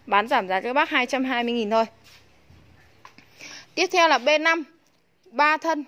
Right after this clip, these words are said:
ba trăm nghìn. Đấy, ba thân này cũng khá là đều đẹp. Ba trăm nghìn. Đấy. Đẹp chưa? Đang đi mầm rất là lực khỏe này. B sáu, hai trăm tám mươi nghìn. Cũng ba thân này, hai trăm tám mươi nghìn.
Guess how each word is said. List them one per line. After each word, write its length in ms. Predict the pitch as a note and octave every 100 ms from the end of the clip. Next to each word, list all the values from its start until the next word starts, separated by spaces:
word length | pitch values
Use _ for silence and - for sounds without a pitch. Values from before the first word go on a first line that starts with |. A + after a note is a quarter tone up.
| _
ba 280 | D4 C4+ D4
trăm 260 | D#4 C#4+ C4+
nghìn. 180 | B3 G#3+ _ _ _ _ _
Đấy, 200 | G3+ A3+
ba 220 | B3+ C4+
thân 200 | C#4+ C#4
này 100 | B3+ G#3+
cũng 120 | B3
khá 180 | B3 A3+
là 120 | C#4+
đều 260 | A3+ G#3+ G#3
đẹp. 180 | G3+ - _ _ _ - -
Ba 200 | A3+ B3
trăm 220 | C4+ B3+
nghìn. 140 | A#3+ G#3+ _ - - - -
Đấy. 200 | F#3+ - - _ _ _ _ _ -
Đẹp 100 | G#3+
chưa? 280 | G#3 C4 B3+ - -
Đang 260 | A3+ A#3 B3
đi 160 | B3
mầm 240 | A#3+ G#3 G3+
rất 120 | C#4+
là 100 | B3
lực 180 | G3 -
khỏe 300 | - G#3+ D#3
này. 180 | F#3+ - - - - - -
B 80 | C4+ D4+ D4+
sáu, 400 | C#4 G#3+ B3 A4+ - -
hai 300 | - D4+ D4
trăm 240 | D#4 D4 C4+
tám 300 | A3 G3+ A#3
mươi 100 | C#4
nghìn. 180 | C#4+ G#3+ - _ _ _ _
Cũng 200 | - B3
ba 200 | C#4 C#4+
thân 260 | C#4+ D#4 C4+
này, 160 | A3 - _
hai 260 | - B3+
trăm 180 | C#4 C4
tám 280 | B3+ F#3+ G3
mươi 80 | B3
nghìn. 180 | C4